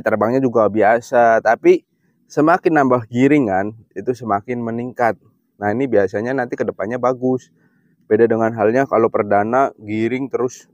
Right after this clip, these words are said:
eh, langsung kayak merpati dewasa. Kedepannya itu biasanya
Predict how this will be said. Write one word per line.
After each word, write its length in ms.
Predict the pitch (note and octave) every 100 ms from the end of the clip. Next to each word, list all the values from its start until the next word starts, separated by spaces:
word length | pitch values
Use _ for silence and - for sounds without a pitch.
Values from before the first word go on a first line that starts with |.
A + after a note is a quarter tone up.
| _ _ _
eh, 460 | A2 A2 A2 G#2+ G#2+ -
langsung 320 | G2+ A2 A#2 B2+
kayak 320 | A2 A2 A2+
merpati 480 | A2+ G#2 G2+ G2+ G#2+
dewasa. 640 | G#2 G#2 A2 A#2 C#3 - - _ _ _ _ _ _
Kedepannya 480 | B2+ A#2+ B2 C#3+ D#3+
itu 80 | F3
biasanya 720 | C3 G#2+ B2+ B2+ D3+ D#3+ -